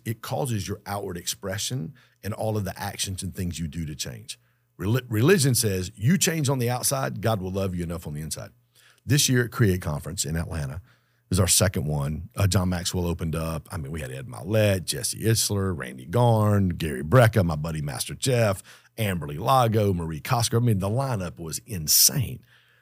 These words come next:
I had floor stickers, these two foot by four foot floor stickers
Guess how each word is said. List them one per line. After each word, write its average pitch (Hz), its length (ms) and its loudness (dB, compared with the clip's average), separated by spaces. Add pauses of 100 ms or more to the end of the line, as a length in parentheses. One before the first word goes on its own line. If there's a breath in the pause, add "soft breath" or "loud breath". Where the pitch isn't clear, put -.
(220 soft breath)
I 120 60 2
had 131 160 4
floor 117 420 0
stickers, - 420 -4
these 78 260 -8
two - 280 0
foot 117 280 -4
by - 140 -6
four 101 260 -8
foot - 220 -14
floor 95 200 -10
stickers 80 320 -10